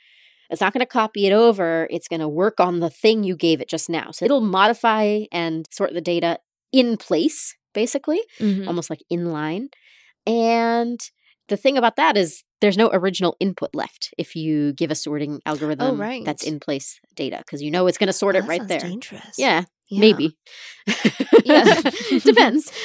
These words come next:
Speaker 2: Maybe we wanna get rid of that evidence. I don't know. <laughs>
Speaker 1: The other thing is, I do wanna note one thing, which is that even in-place algorithms, they sometimes will do something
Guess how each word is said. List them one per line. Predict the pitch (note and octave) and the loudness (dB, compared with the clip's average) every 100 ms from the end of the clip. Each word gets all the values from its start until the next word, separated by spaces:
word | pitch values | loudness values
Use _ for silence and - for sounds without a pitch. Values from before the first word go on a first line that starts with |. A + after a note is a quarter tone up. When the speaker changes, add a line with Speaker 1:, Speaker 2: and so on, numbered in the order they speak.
| G4+ E4 | -10 -4
Speaker 2:
Maybe | F#4+ G4 E4+ | 0 2 2
we | |
wanna | D4+ C4 A3+ | 0 0 0
get | F#3+ | 0
rid | F3+ F3 | 2 2
of | |
that | E3 | 2
evidence. | C#3+ A#2 A3 C4 F#3 | 0 2 2 2 2
I | - | 2
don't | F4+ A4+ - C5+ F#4+ C5 - - | 6 6 6 4 4 0 -2 -10
know. | - A#4 - - - - - | -14 -18 -18 -20 -20 -20 -10
<laughs> | G#3 G3 G3 F#3+ F#3 G3 G3 - | -8 -6 -6 -6 -8 -10 -14 -8
Speaker 1:
The | E3+ C4 | 2 4
other | C5 | 4
thing | F#4 G#3 | 4 2
is, | E3 E3 - - | 0 -4 -4 -2
I | |
do | G#3 D4+ | 2 2
wanna | C4+ A3 | 2 -2
note | E3 G3 E3 | -2 -2 -2
one | D#3 | -4
thing, | D3+ A#2+ D#3 | -6 -8 -8
which | D#3+ - | -8 -8
is | D3 | -4
that | D#3+ D3 - _ _ _ | -2 -2 -6 _ _ _
even | C4+ D4 D4+ | 2 2 2
in-place | G#3+ A3 - A#3+ - | -2 -4 -4 -4 -2
algorithms, | F3 D3+ D3+ C#3+ C#3+ D#3+ - - | -4 -4 -6 -6 -10 -14 -18 -6
they | F#3+ F#3+ G3+ | 0 2 2
sometimes | - A3 B3+ C4+ C4 G#3+ G#3 G#3 | 0 0 -2 -4 -4 -4 -4 -6
will | F#3+ | -6
do | F3+ E3+ | -4 -4
something | F3+ E3+ E3 D#3+ E3 | -4 -4 -6 -6 -10